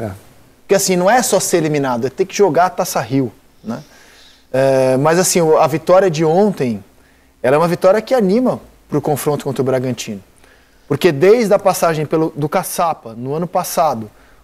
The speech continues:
Speaker 2: o Botafogo não tinha três vitórias seguidas.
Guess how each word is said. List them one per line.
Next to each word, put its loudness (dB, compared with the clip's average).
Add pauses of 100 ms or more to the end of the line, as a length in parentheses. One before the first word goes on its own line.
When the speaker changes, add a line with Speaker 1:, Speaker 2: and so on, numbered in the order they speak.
Speaker 2:
o -4
Botafogo 0
não 0
tinha 0 (380)
três -2
vitórias 2
seguidas. -2